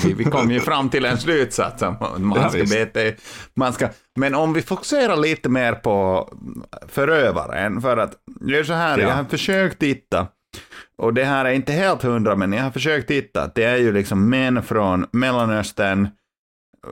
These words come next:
Speaker 1: väldigt så här machokulturer de kommer ifrån.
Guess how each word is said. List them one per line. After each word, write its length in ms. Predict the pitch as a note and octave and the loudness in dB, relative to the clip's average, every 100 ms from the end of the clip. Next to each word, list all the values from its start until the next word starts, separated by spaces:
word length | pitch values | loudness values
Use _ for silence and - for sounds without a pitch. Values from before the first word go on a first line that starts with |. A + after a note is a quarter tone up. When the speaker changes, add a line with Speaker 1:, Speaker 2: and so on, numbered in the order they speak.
| G1+ - - A#2+ | -16 -16 -8 0
Speaker 1:
väldigt 460 | C#3+ C3+ A#2 G#2 | 2 2 2 0
så 80 | A#2+ | 0
här 180 | G#2 G2+ | 0 2
machokulturer 1040 | A2 B2 A2+ - G2+ F#2+ F2+ A2+ A2 G2 | 2 2 -2 -4 0 -2 2 2 4 2
de 180 | F#2 F2 | 0 -2
kommer 340 | B2+ A#2+ G#2+ | 0 2 2
ifrån. 500 | F#2 - G2 E2+ A#2 | 0 -2 -2 0 -2